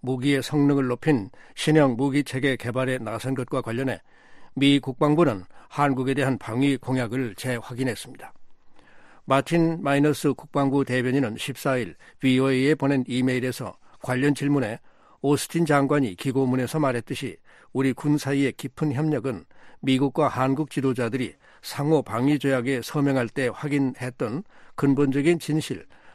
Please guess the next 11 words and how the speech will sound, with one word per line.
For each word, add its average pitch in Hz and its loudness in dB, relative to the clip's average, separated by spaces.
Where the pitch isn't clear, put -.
바로 139 0
우리가 143 0
함께할 147 0
때 117 -4
더 135 -4
강하고 127 -4
더 139 0
안전하다는 131 0
점을 120 -2
반영한다고 120 -6
답했습니다. - -14